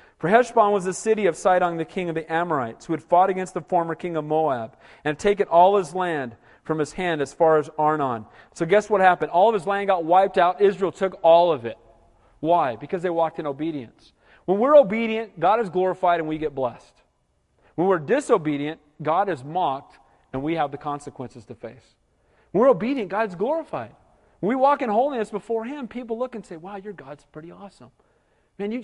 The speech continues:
boy, you have joy. That blows me away. You know, if I were where you are, I wouldn't have joy. What, what's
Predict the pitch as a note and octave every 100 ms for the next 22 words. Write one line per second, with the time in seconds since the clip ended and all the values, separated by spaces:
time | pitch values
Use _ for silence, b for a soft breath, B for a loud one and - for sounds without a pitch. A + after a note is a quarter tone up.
0 | - - B3+ A3+ C4 C4+ D3+ C3 E3 C4
1 | G3+ G#2 G2 _ _ _ - B3 D#3 E3+
2 | G3 G#3+ A#3 B3+ A3+ A2+ _ _ _ _
3 | _ E3+ E3+ G#3+ C4 G#3 D3 C#3+ F3+ A#3+
4 | D3 G#3 A#3 F#3+ G#3 C4 F3+ C3+ C3 -
5 | - C4+